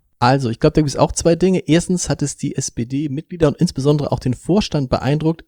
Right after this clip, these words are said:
wie Olaf Scholz diese Niederlage weggesteckt hat und dann ganz normal weitergemacht hat, im Sinne der Partei. Und dann gab es schlicht und in der Partei niemand, der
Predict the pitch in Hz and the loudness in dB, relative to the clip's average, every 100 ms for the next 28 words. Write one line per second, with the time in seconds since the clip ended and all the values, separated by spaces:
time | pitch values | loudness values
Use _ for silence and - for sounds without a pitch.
0 | - 113 147 170 - 139 139 - - 165 | -18 -10 -8 -10 -8 -6 -6 -8 0 0
1 | - - _ - 120 127 147 160 127 123 | -2 -18 _ -14 -8 -4 -2 0 -2 -2
2 | 107 151 170 - 180 - - 156 175 156 | -2 -2 -2 -4 -6 -4 -4 -4 -4 -2
3 | 151 185 - 175 180 180 180 156 104 95 | 0 0 0 -2 -2 -2 -2 -2 -2 -2
4 | 98 - - - 151 135 131 151 127 131 | -6 -8 -10 -2 -2 0 2 2 2 0
5 | 123 - 107 151 - _ _ _ _ _ | -2 -2 0 0 -2 _ _ _ _ _
6 | _ _ _ _ 160 147 139 - 151 160 | _ _ _ _ 2 4 4 0 0 -2
7 | - - 120 175 - 120 - _ - 131 | -4 -4 0 2 2 0 -2 _ -4 0
8 | 127 127 - 127 131 170 151 123 107 117 | 2 0 0 0 2 2 0 -2 -4 -4
9 | 123 113 | -4 -8